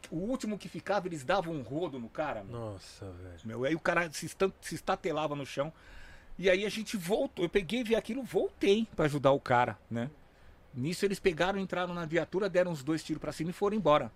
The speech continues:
Speaker 1: Aí nós falamos, "Meu, onde a gente tá? A gente não sabe onde a gente tá. Lugar tudo escuro." Aí falamos, "Meu, vamos", falei, "Vamos seguir." Os caras, obviamente, os caras vão pra algum lugar que vai sair na, na, na avenida, numa estrada.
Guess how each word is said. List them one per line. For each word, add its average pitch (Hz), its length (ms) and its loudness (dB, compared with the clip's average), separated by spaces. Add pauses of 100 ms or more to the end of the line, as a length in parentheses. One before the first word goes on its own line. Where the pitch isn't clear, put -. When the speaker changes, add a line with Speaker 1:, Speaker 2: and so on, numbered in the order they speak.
(640)
Speaker 1:
Aí 135 200 -4
nós 165 140 -8
falamos, 190 200 -4
"Meu, 196 140 -4
onde 202 160 -6
a 208 40 -6
gente 233 260 -8
tá? 165 160 -4
A 135 60 -4
gente 160 220 -10
não 285 80 -6
sabe 233 260 -6
onde 175 140 -6
a 156 40 -8
gente 147 220 -10
tá. 127 200 -4
Lugar 131 320 -6
tudo 185 200 -12
escuro." 190 520 -10 (500)
Aí 170 380 -4 (520)
falamos, 160 300 -8
"Meu, 123 320 -4
vamos", 156 540 -2
falei, 220 160 -2
"Vamos 139 220 0
seguir." 302 460 0
Os - 100 2
caras, 139 240 0
obviamente, 143 480 6
os - 100 -12
caras 480 240 -2
vão 240 180 0
pra 254 140 2
algum 185 300 2
lugar 147 460 2
que - 100 -10
vai 160 100 0
sair 147 280 2
na, 190 120 0
na, 151 160 0 (140)
na 135 80 -2
avenida, 123 500 -4
numa 120 160 -4
estrada. 123 540 -4